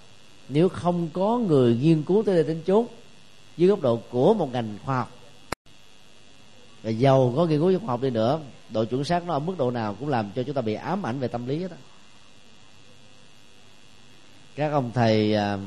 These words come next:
coi ngày giờ, làm cái gì cũng phải coi ngày. Coi mà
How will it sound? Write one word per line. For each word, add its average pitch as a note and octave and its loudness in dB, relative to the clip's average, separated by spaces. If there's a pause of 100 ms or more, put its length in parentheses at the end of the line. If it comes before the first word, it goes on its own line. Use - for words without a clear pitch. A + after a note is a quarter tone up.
(120)
coi B2+ -2
ngày G2+ -4 (120)
giờ, G#2 0 (1080)
làm B2+ 0
cái G3+ 6
gì E3+ 8
cũng D3 -2
phải C#3+ -4
coi C#3+ -6
ngày. A#2 -8 (2250)
Coi C#3+ 2
mà A#2 -4